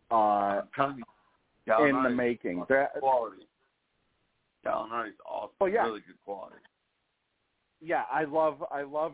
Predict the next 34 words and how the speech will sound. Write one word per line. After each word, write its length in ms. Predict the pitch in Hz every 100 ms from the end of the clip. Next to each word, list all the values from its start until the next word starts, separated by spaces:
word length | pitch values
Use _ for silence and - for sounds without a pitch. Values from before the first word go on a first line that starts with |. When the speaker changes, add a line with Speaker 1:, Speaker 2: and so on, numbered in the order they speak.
| 139
Speaker 1:
the 100 | 147 -
signing 360 | 147 139 139
of 100 | 131
Gallinari, 580 | 113 123 120 117 120 127 120
but, 240 | 120 -
you 80 | 127
know, 140 | 131 120
a 40 |
lot 180 | 131 151
of 80 | 185
people 280 | 175 151 135
felt 280 | 156 135 110
like, 240 | 113 110 - 143
okay, 240 | 135 135
there 140 | 117 120
has 160 | 143 -
to 60 |
be 120 | 156 143
another 360 | 127 127 127
move 340 | 120 123 123 95 -
because 520 | 113 - 113 107 107 - _ - - _ -
we 140 | 131
already 460 | 151 156 156 147 127
have, 480 | 131 127 127 120 107 _
we're 160 | 127 127
already 360 | 160 165 165 - -
splitting 320 | 147 139 135
time 300 | - 135 131
between 380 | 113 113 131 117
Marcus 360 | 110 113 117 98
Smart 380 | - 117 113 104 -
and 580 | 107 101 101 98 95 85 110 - -
Derek 280 | 107 95
White. 440 | 107 127 127 87